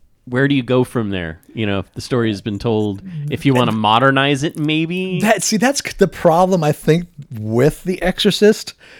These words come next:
Speaker 2: is they tried to make a mythos where none was needed.
Speaker 1: Yeah.
Speaker 2: They tried to flesh out the surrounding story,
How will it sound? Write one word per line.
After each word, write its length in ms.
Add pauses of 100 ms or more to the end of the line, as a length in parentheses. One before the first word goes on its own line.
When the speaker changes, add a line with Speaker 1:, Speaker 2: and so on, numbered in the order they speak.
(360)
Speaker 2:
is 260
they 180
tried 480
to 100
make 200
a 60
mythos 600
where 180
none 420
was 200
needed. 580
Speaker 1:
Yeah. 240 (540)
Speaker 2:
They 140
tried 380
to 80
flesh 460
out 320 (240)
the 100
surrounding 680
story, 680